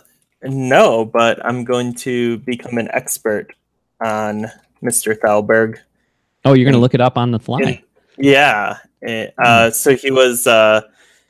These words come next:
Speaker 1: oh, he was an American film producer during the early years of motion pictures.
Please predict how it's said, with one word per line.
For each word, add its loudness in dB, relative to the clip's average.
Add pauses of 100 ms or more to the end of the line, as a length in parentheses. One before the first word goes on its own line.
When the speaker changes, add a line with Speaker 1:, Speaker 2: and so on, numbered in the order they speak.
(200)
Speaker 1:
oh, 4
he 0
was -2
an 0
American -2
film -2
producer -4
during -2
the -4
early -4
years -10 (120)
of -6 (140)
motion -6
pictures. -10